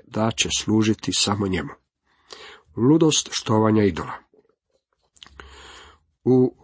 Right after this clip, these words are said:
ovom odjeljku kojeg smo do sada proučavali, vidjeli smo kako su ljudi našli nadomjestak za Boga. Svaki onaj koji ne štuje pravog i živog Boga mora potražiti neku vrstu zamjene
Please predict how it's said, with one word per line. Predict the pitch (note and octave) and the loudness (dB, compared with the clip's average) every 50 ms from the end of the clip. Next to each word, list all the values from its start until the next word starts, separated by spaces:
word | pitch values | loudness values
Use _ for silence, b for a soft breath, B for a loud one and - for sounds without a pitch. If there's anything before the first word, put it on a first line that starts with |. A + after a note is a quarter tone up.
| - - | -2 2
ovom | F3+ G#3 A3 E3+ A2+ F#2 - _ _ _ _ - | 2 4 4 2 0 -4 -8 _ _ _ _ -8
odjeljku | G2+ F#2 F2 F#2+ A2+ A#2 - - - D#3 C#3 B B B B B B B - - _ B B B B B B B B B B B B B B B _ - | -6 -6 -2 0 0 0 -2 0 0 -2 -2 B B B B B B B -20 -20 _ B B B B B B B B B B B B B B B _ -4
kojeg | - C3 C3 C3 B2+ | 0 2 2 4 2
smo | - - C3+ C3+ | 2 2 2 2
do | A#2+ A2+ | 2 2
sada | - - E3+ F3+ F#3 D3 | 0 0 0 2 0 0
proučavali, | - - G2 F2 - - A#2+ C3 D3 D#3 D3+ C#3+ A#2 | -2 -4 -10 -6 -4 -2 0 2 4 4 4 4 4
vidjeli | G#2 C3 D3 D#3 D3+ D3 C#3+ C#3 | 4 2 2 4 4 4 4 2
smo | - - - C3+ A#2 | 2 0 -2 -2 -4
kako | - - - C3+ - - A#2 | -4 -2 -2 -2 0 0 -4
su | - - A2+ | -4 -2 -2
ljudi | G#2+ C#3+ F#3+ F3 C3 A2 F#2+ | 0 2 2 2 0 -2 -4
našli | G#2 C3 D3 C#3+ - - B2 A2+ - - | -2 -4 -2 -2 -2 -2 -2 -2 -2 -4
nadomjestak | A2 A2 G2+ G2 G#2+ G#2 G2+ G2+ G#2 G2 - - G#2+ - - - | -6 -6 -6 -4 -4 -4 -2 -2 -2 -2 -2 -4 -4 -8 -6 -8
za | A#2 G2+ F#2 | -8 -8 -6
Boga. | F#2 G2+ F#2 - - - _ _ _ B B B B B B B - | -6 -8 -8 -8 -12 -18 _ _ _ B B B B B B B -6
Svaki | - F3 F3 - - | -6 -6 -4 0 2
onaj | F3 F3 F3 E3+ C#3+ | 2 4 4 2 2
koji | - - - D3+ C#3+ C#3 B2+ F#2+ | 0 0 2 2 4 4 2 0
ne | G2 G#2+ B2+ C#3+ | -2 -2 -2 0
štuje | - - - D#3 C#3 - | -2 0 0 0 0 0
pravog | _ - C#3 E3+ F3 D3 B2+ A2+ G2+ F#2 | _ -4 -2 0 0 0 0 -2 -4 -6
i | G2 G2+ | -6 -2
živog | A2 C#3+ C#3+ C3 A#2+ G#2 A#2 | 0 2 2 2 0 -2 0
Boga | C3 D3 C#3 C3 A#2 | 0 0 2 2 0
mora | G#2+ A#2 D#3+ F#3 F3 D3 C3 A2+ B B B B B B | 0 2 2 2 4 2 2 -2 B B B B B B
potražiti | - B2+ - - B2+ C3+ C3 A#2+ B2 - - A#2+ | -4 -2 0 2 2 2 2 0 -2 0 0 2
neku | C3 C3+ - - B2+ A#2 | 2 2 0 0 0 2
vrstu | A#2+ C#3 C#3 - - A#2 | 2 0 0 0 -2 -2
zamjene | G#2 A2+ C#3 D#3+ E3+ D#3+ D#3+ D#3 D3 C#3+ C3+ | 0 2 2 2 4 2 2 2 2 2 0